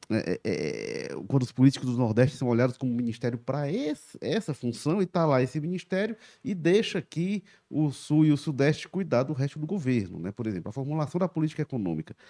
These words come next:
ela tem de ser sempre de São Paulo, de Rio de Janeiro, por que que parte dali? Então, me <laughs> preocupa às vezes quando eu vejo, ah, tá interessante, o Camilo tá nessa função, mas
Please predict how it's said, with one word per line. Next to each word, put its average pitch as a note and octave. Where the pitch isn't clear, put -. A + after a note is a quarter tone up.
ela E3+
tem C4+
de G3
ser D3
sempre C#3+
de C3
São -
Paulo, B2+
de G2+
Rio A2
de G2
Janeiro, A#2+
por F3
que G3+
que -
parte E3+
dali? A#2
Então, E3+
me D3
<laughs> -
preocupa C#3
às A#2
vezes A2+
quando A2+
eu G2
vejo, G2
ah, D3+
tá A#2+
interessante, B2+
o F2
Camilo G2+
tá A2
nessa G#2
função, C3+
mas F3